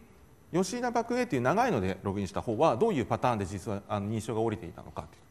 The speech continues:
まあ、さっきと一緒ですね。まずエスエスエイチでつなぎます。で、えー、Linuxのブイエムに到達をすると。で、その後パムにパスが出ます。もうここも一緒ですね。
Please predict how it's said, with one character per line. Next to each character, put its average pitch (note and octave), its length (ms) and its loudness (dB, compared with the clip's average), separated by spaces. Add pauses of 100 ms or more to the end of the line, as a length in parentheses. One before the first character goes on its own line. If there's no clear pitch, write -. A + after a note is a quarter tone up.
(320)
ま G3+ 40 0
あ、 G3+ 40 2
さ - 80 4
っ - 40 4
き - 60 -14
と A2+ 60 2
一 F2+ 80 -2
緒 - 60 -10
で - 60 -12
す - 60 -8
ね。 A#3+ 100 -4 (160)
ま D3+ 80 0
ず C3 80 0
エ A#2+ 80 2
ス D3 100 0
エ C3+ 60 4
ス D3+ 80 -2
エ - 20 4
イ B2 40 2
チ - 80 -6
で C3+ 80 2
つ - 160 -8
な F2 120 0
ぎ E2+ 100 -2
ま E2+ 160 -10
す。 - 180 -12 (220)
で、 G3 200 2 (240)
え A#2+ 400 0
ー、 G#2+ 40 -2
Linux A2+ 280 -4
の G#2+ 60 -2
ブ A2 140 -2
イ A2+ 60 -2
エ A#2 60 -2
ム G#2+ 80 0
に G#2 60 0
到 G2+ 260 -2
達 F#2+ 200 -4
を E2+ 60 -2
す D#2+ 160 -6
る - 60 -16
と。 - 100 -20 (200)
で、 - 60 -4
そ G3+ 120 0
の G#3+ 100 4
後 A3 160 4
パ A#2 160 -2
ム C#3+ 80 -2
に D#3 260 0 (120)
パ D3+ 80 2
ス - 100 -8
が F2 60 -6
出 E2+ 120 -6
ま - 160 -12
す。 - 160 -16 (100)
も G#3+ 80 0
う - 20 0
こ G3+ 80 2
こ G#3+ 80 0
も G#3 60 6
一 - 100 2
緒 G#2 100 -4
で E2+ 80 -4
す - 80 -12
ね。 G3+ 140 -8